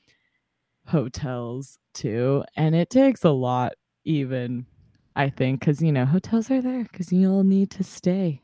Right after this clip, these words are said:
sometimes if you're just, like, you know, especially in, like, the countryside, like, there's not t-, too many to choose from.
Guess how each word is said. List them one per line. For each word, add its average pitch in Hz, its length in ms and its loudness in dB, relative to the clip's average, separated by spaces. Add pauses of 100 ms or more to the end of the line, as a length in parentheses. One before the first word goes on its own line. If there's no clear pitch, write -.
sometimes 151 680 -4
if - 100 -20
you're 156 140 -6
just, - 300 -6
like, - 300 -6 (880)
you 151 80 0
know, 143 100 2
especially 151 640 0
in, 139 140 0
like, 123 220 -6
the 113 120 -8
countryside, 139 1080 -4
like, 120 240 -6 (560)
there's 120 240 -8
not 143 280 -4 (140)
t-, - 140 -14
too 165 320 -2
many 151 400 -2
to - 180 -10
choose 175 440 -2
from. 131 440 -6